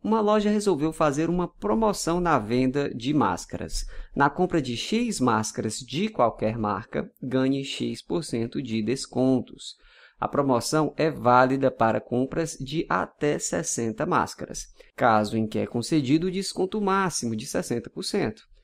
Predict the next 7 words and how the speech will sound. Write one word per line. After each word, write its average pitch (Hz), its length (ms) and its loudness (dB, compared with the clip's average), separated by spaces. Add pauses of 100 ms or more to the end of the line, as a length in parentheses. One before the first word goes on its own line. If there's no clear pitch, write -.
(380)
Maria, 214 520 4
Paulo, 151 480 6
Célia, 123 400 4
Ricardo 147 600 2
e 196 60 -4
César 127 540 2
compraram 110 720 0